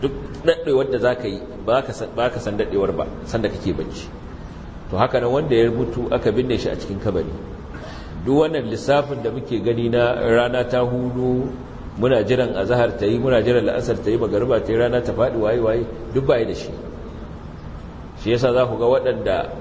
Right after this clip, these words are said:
Allah subhanahu wata'ala ya karɓi, ya, ya, ya kwantar da su bacci,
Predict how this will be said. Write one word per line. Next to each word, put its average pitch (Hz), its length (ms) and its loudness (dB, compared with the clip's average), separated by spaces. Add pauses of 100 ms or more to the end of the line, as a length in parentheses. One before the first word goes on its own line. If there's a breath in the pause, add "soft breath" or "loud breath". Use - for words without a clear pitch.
(100)
Allah 117 220 2
subhanahu 113 380 0
wata'ala 110 400 4
ya 117 40 4
karɓi, 110 640 0
ya, 117 140 4
ya, 120 180 2 (220)
ya 123 140 2
kwantar 135 400 0
da 117 80 -2
su 107 180 -4
bacci, 113 400 0